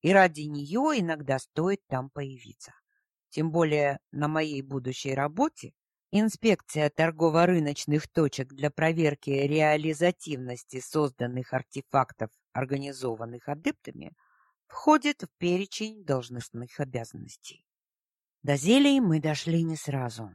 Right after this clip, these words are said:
Яся надолго застряла у прилавка с маслами для волос. Она очень гордилась своей толстой чёрной косой, которая спускалась почти до колена. И уж если ей на пути попадалось что-то, что могло ещё улучшить состояние шевелюры,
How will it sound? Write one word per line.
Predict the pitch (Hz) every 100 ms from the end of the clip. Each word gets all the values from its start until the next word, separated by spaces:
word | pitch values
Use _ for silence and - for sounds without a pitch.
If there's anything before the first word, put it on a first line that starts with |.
| _ _ -
Яся | 160 185 190 - 170
надолго | 156 143 147 185 240 185 196
застряла | 185 185 - 170 175 170
у | 151 151
прилавка | - 147 147 160 185 -
с | 151
маслами | 127 123 131 139 151 143
для | 135
волос. | 135 131 127 101 - - _ _ _ -
Она | 175 175 196
очень | 196 - 160
гордилась | 165 180 170 175 165 135 -
своей | 135 139 135 135 -
толстой | 156 190 180 -
чёрной | 131 - 139 156 151 147
косой, | 143 147 - 143 143 123
которая | 120 - 127 131 127
спускалась | - 120 - - 156 165 139
почти | - 127 - 147
до | 139 143
колена. | 156 165 143 117 113 _ _ _ _
И | 180
уж | 233 226 202
если | 196 226 - 180
ей | 185 180 196
на | 175 170
пути | 190 - - 147
попадалось | - 127 147 165 165 156
что-то, | - - 190 175 131
что | - 139
могло | 143 160 160 170
ещё | 147 147 - 262
улучшить | 285 156 165 175 - 131 -
состояние | 135 - 156 165 151 127 123 123
шевелюры, | - 135 143 190 277 254 117